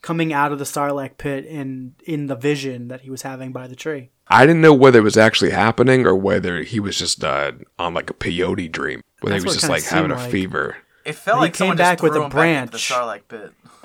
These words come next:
Speaker 3: Yeah, yeah.
Speaker 2: Yeah, well, it, so it did happen, right? 'Cause they said, like, "Show me the branch."
Speaker 1: Which there's no trees in, in that desert, so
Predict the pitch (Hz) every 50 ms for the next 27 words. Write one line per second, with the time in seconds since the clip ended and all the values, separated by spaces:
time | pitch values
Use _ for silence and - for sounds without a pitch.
0 | - _ _ _ _ _ _ _ _ 113 127 135 143 147 139 123 117 117 117 117
1 | 113 113 107 - - - - - 131 131 151 165 170 151 131 147 143 139 139 139
2 | 139 107 - - 160 143 123 - 185 156 131 135 135 127 117 - 78 78 76 76
3 | 78 82 90 87 - - - 107 87 90 92 - - 90 92 90 - - - 104
4 | 107 101 101 95 76 80 73 - 80 87 85 73 65 - - - - 156 - -
5 | 165 151 170 214 220 214 - - - 196 214 220 208 180 165 143 135 147 151 147
6 | 143 143 151 151 151 143 143 139 131 127 123 123 - 147 143 139 135 131 - _
7 | 160 156 151 135 - 127 120 120 - _ - - - 143 135 135 131 120